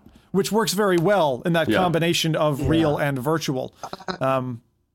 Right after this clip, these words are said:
Speaker 1: the Efteling, I think, had
Speaker 3: Yeah.
Speaker 1: one as well. It used to be one of Nathy's favorite tales, um, for example, which is another park ride that,
Speaker 3: And it's
Speaker 1: that,
Speaker 3: also
Speaker 1: that's, that's
Speaker 3: important
Speaker 1: doing
Speaker 3: that I
Speaker 1: that.
Speaker 3: wanted to, one little thing I wanna add is remember what virtual reality truly means, right?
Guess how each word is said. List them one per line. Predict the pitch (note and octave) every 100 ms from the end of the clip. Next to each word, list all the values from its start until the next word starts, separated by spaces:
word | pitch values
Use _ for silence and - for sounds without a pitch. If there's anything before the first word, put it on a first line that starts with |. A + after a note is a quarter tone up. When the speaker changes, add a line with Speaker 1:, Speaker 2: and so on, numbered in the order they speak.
| -
Speaker 1:
the | A#3
Efteling, | - G3+ E3+ D3
I |
think, | C3+ D3
had | D3 D#3+
Speaker 3:
Yeah. | C#3+
Speaker 1:
one | D3
as | C#3+
well. | D#3 E3
It | D3
used | D#3
to | D3+
be | D#3
one | D3+
of | C#3+
Nathy's | F3 F3 D3+ C3+ -
favorite | D#3+ D3+ C3 B2+
tales, | D3 C3+ B2 A#2+ - - - _
um, | C#3+ C3 B2+ B2+
for | - C#3+
example, | B2 A#2 C3 A#2+ B2
which | B2+ C#3
is |
another | C#3 D3+ C3+ A#2+ - _ _ _
park | - C#3 A2+ C3+
ride | B2 A#2+ A2
that, | G#3+
Speaker 3:
And |
it's | A3 A#3+
Speaker 1:
that, |
Speaker 3:
also | A#3+ D4+
Speaker 1:
that's, | C#4 -
that's | G#3+
Speaker 3:
important | G#3 G3+
Speaker 1:
doing | F#3+ F3+
Speaker 3:
that |
I | E3+
Speaker 1:
that. |
Speaker 3:
wanted | F3 F3+
to, | F3 E3
one | D#3+ F3+
little | F#3+ F3+
thing | F#3 F3
I |
wanna | E3 D#3 D3
add | D#3+
is | D3+ B2+
remember | D#3 D#3+ D#3+ A3+
what | A#3 E3+
virtual | D#3+ E3 F3+
reality | D3+ D3 D3 C#3+ C3
truly | - C#3 C#3
means, | B2+ B2 A#2 G2+ -
right? | A#2+ C3 B2